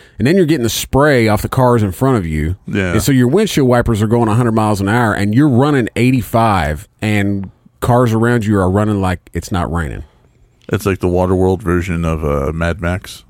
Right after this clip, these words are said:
Speaker 1: Oh, yeah, for sure, man. It was crazy.
Speaker 2: Damn that, yeah.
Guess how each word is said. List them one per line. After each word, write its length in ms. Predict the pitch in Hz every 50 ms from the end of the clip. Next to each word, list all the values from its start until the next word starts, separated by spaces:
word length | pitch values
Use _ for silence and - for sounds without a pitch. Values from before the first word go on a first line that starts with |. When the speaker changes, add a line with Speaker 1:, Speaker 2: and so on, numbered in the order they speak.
| - - - - -
Speaker 1:
Oh, 160 | 117 127 131
yeah, 400 | 110 95 98 104 113 113 95 80 80
for 200 | - - - 90
sure, 320 | - - 110 117 110 92
man. 340 | 85 82 82 82 82 87 - -
It 60 | 135 135
was 140 | 101 80 -
crazy. 560 | - - - 123 123 131 131 120 82 76 64
Speaker 2:
Damn 260 | - 90 82 80 80
that, 220 | 82 78 76 78 -
yeah. 280 | 87 85 82 85 90